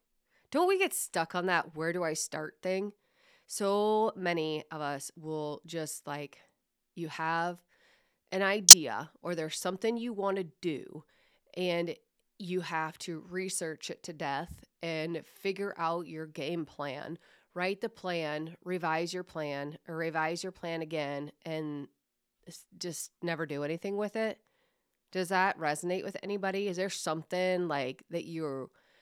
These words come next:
had in your head that you wanted to do or you know you were supposed to do, and you just, like,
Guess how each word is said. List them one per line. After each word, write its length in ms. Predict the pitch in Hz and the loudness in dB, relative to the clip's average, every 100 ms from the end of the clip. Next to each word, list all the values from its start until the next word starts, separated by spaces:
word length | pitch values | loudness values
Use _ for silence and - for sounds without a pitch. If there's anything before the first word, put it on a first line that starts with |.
| _ - | _ -6
had 260 | - 170 | 0 2
in 100 | 175 | 2
your 140 | 170 143 | 0 -2
head 400 | 160 156 175 165 | -4 -2 0 -2
that 120 | - | -6
you 120 | 151 | -8
wanted 380 | 147 151 165 160 | -4 -2 0 0
to 80 | 160 | -2
do 440 | 147 165 165 160 | -2 0 0 -2
or 80 | 131 | -2
you 160 | 135 | -4
know 140 | 143 156 | -4 -2
you 160 | 165 | -2
were 120 | 160 156 | -2 -4
supposed 500 | - - 156 156 - | -4 -6 -6 -6 -6
to 80 | |
do, 420 | 175 175 170 170 170 175 | -2 0 0 0 -2 -4
and 140 | 156 | -6
you 120 | 160 | -6
just, 340 | 151 156 143 - | -4 -6 -6 -8
like, 420 | 151 147 139 - | -6 -6 -8 -14